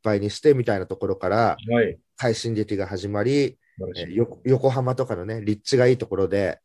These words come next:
Speaker 2: はい。
Speaker 1: オープンしてとか。
Speaker 2: うーん。
Speaker 1: で、社員さん雇ってみたいな形で、
Speaker 2: はい。
Speaker 1: その方法論をいろんな方にこう教えてきてて。
Speaker 2: なるほど。
Speaker 1: それが今回書籍になりましたよという。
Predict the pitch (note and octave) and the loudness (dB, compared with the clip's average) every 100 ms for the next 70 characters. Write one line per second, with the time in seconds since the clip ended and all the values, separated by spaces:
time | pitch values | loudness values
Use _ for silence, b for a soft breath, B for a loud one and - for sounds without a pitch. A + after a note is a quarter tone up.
0 | - A2 - _ _ A#2 G#2+ G#2 G2 - | -2 -2 -2 _ _ -2 0 -2 -4 0
1 | C3 A2+ - _ _ - - - - - | 4 4 2 _ _ -20 -14 -14 -14 -20
2 | _ _ G2 G#2 A2+ B2 C3 C3 C3+ B2 | _ _ -6 -2 0 2 2 0 0 -2
3 | A2 _ _ A2 G#2 - A2+ A2 G#2 F#2+ | -6 _ _ 2 2 0 -2 -2 -6 -6
4 | G2+ F#2+ F2+ F#2 F#2+ A#2 - - G2+ E2 | -6 -6 -6 -8 0 0 0 2 2 2
5 | C#2 D2 F#2+ F#2 F2 - A2 G#2+ B2 C3+ | -4 -10 -6 -6 -6 -6 -4 -4 2 6
6 | D3+ C#3 C3 b - G#3 F3 F#3 - F#3+ | 6 6 2 b -6 -2 0 -2 -4 0
7 | F#3 F#3 - F#3 E3+ C3 A#2 - C3 D#3 | 2 0 -2 -2 0 0 -2 0 6 6
8 | - _ _ _ - D#3 D3 D3 D#3 D#3+ | 6 _ _ _ 2 2 2 0 0 2
9 | F3 A#2+ - E2+ - F#2+ - G2 F#2+ G2+ | 0 0 -2 -4 -4 -8 -4 -4 -4 -6
10 | - - - - _ C3+ C3 C3+ B2 A#2+ | -10 -10 -12 -14 _ -4 0 0 2 6
11 | A2+ - _ _ _ _ - D#3 F3 E3+ | 6 4 _ _ _ _ 4 6 6 2
12 | C#3+ C3+ C3 G#2 F#2 G#2+ A#2+ A2+ B2 A#2+ | 0 -2 0 0 0 -2 -2 -2 -4 -2
13 | A#2 A#2 A#2+ A#2+ A#2 - E2+ G2 C#3+ D3 | 0 0 0 -2 -6 -10 -4 2 2 2
14 | - C#2 - | -4 -6 -12